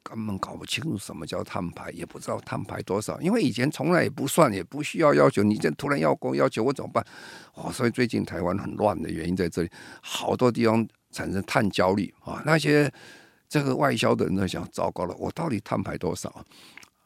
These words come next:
我要交多少税啊？交完税以后，我有没有竞争力？”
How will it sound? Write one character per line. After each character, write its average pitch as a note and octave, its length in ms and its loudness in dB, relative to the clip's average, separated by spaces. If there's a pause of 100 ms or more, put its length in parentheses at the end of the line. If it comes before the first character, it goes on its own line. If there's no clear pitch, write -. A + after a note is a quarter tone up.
(120)
我 - 160 -2
要 A#2 80 2
交 A#2+ 200 2
多 A2 200 2
少 E2+ 120 -12
税 - 320 2 (140)
啊？ A2 260 -16
交 C#3 140 4
完 A#2+ 200 0
税 B2 200 2
以 G2+ 60 0
后， A2+ 100 4
我 G2+ 140 6
有 A#2 120 10
没 G#2+ 120 6
有 A2+ 40 4
竞 G#2+ 280 2
争 A2 180 4
力？” A2+ 180 2